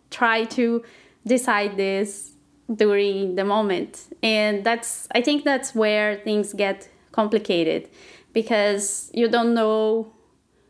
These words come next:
what to do at the time, and you don't know when you are gonna be able to fix that. And unless you don't care,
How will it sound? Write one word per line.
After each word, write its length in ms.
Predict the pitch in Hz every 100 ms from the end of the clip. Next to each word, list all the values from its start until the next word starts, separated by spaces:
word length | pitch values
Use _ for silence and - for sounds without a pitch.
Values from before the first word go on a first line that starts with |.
| _ _ _ _ _ _
what 240 | 220 269 285
to 100 | 294
do 380 | 269 254 269 269 -
at 120 | -
the 100 | 226
time, 640 | 233 240 226 233 240 240 -
and 340 | 226 220 208
you 180 | 220 220
don't 200 | 220 226
know 500 | 214 208 202 202 202 202 _ _ _ _ -
when 500 | 220 233 220 208 -
you 160 | 214 202
are 60 |
gonna 220 | 196 196
be 160 | 190 190
able 220 | 185 185
to 380 | 180 190 175 170
fix 380 | - - 202 -
that. 340 | - 85 - - - - -
And 420 | 208 202 196 277 - _ _ _ _
unless 460 | 233 233 226 240 -
you 140 | 233
don't 240 | 214 214 214
care, 520 | - 175 190 254